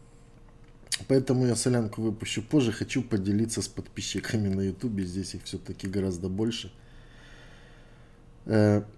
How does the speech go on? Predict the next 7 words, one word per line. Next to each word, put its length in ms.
знаете, 420
мне 200
очень 300
много 300
пишут. 400
Пишут 320
разного. 480